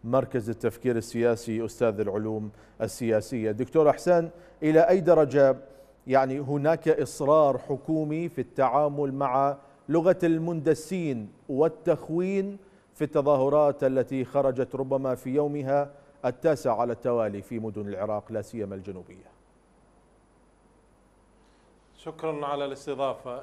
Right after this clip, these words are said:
Speaker 2: يعني،
Speaker 1: مرحبا.
Speaker 2: قد يأتي هذا الخطاب كجزء من رسائل التحذير وأيضا الحماية بالنسبة للمتظاهرين، خصوصا وأن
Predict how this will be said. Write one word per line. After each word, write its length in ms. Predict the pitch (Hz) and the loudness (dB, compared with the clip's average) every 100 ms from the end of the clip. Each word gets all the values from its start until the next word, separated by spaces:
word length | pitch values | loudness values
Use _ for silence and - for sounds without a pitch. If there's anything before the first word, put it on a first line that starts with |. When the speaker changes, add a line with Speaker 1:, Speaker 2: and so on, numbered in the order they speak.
| - | -12
Speaker 2:
يعني، 120 | 165 | -12
Speaker 1:
مرحبا. 180 | 180 185 | -8 -4
Speaker 2:
قد 80 | 170 | -2
يأتي 360 | 190 190 190 175 | -2 -2 -4 -2
هذا 300 | 180 185 170 | -2 -2 -2
الخطاب 1400 | 160 143 139 135 131 120 - _ _ - 143 170 175 - | -4 -6 -4 -2 -2 -6 -14 _ _ -8 2 2 2 -2
كجزء 520 | 160 170 175 180 160 | -4 -2 -4 -4 -6
من 360 | 156 156 151 147 | -8 -8 -8 -10
رسائل 560 | 147 147 - 170 151 | -8 -8 0 0 2
التحذير 640 | 139 - 139 131 170 147 143 - - _ _ _ 143 | -2 -4 -6 -6 -4 -4 -6 -14 -20 _ _ _ -8
وأيضا 600 | 139 151 175 180 170 170 | -6 -4 -2 -2 0 -2
الحماية 800 | 170 151 143 165 170 175 147 131 | -4 -8 -8 -8 -2 -2 -2 -4
بالنسبة 460 | 135 139 143 143 | -6 -10 -10 -10
للمتظاهرين، 840 | 135 135 127 135 127 131 135 143 | -8 -8 -8 -8 -6 -6 -6 -8
خصوصا 480 | 123 123 - 151 147 | -8 -12 -10 -8 -6
وأن 460 | 131 131 131 127 | -6 -8 -6 -8